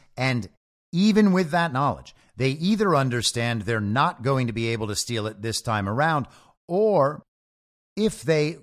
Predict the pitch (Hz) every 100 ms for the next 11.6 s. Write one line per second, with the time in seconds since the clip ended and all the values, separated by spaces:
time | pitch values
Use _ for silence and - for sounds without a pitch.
0 | _ 113 190 135 131 123 131 - 156 135
1 | - 127 120 123 120 107 95 101 - 208
2 | 147 117 - _ _ 101 143 139 - 220
3 | 220 - - 165 143 147 - 139 127 113
4 | 127 190 160 110 - 110 104 - - _
5 | - 147 - 151 139 - - _ - -
6 | 180 190 175 175 156 139 110 175 - 120
7 | 107 - - _ 95 107 120 147 135 113
8 | 120 160 120 - _ _ _ 120 110 160
9 | - 170 131 120 147 139 131 123 123 123
10 | 120 - - _ 117 113 170 196 190 160
11 | 151 143 147 147 135 76